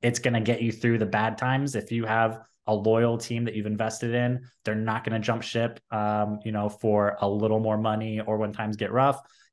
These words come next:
And they're going to be a team that can really stretch and, and help you grow and train the next layer. So, you know, not just hiring robotic minions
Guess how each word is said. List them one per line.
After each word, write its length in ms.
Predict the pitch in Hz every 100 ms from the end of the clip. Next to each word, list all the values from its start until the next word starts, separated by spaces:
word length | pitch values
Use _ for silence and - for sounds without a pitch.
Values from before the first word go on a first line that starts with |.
| -
And 500 | 127 123 120 117 117 -
they're 100 | 110
going 300 | 113 117 113
to 60 |
be 120 | 110 110
a 100 | 107
team 280 | 120 113
that 160 | 107 104
can 120 | 110
really 240 | 107 110 107
stretch 520 | - 113 107 - -
and, 140 | 104 104 -
and 180 | 107 107
help 320 | - 110 110
you 140 | 107
grow 560 | 101 110 107 107 110 110 - - -
and 180 | 120 113
train 300 | - 113 113
the 80 | 110
next 360 | 110 110 -
layer. 220 | 110 107 107
So, 340 | 117 107 104
you 80 | 107
know, 100 | 107
not 300 | 113 117 113
just 180 | 117 -
hiring 400 | - 110 113 113
robotic 480 | 107 107 110 110 117
minions 540 | 113 113 113 117 113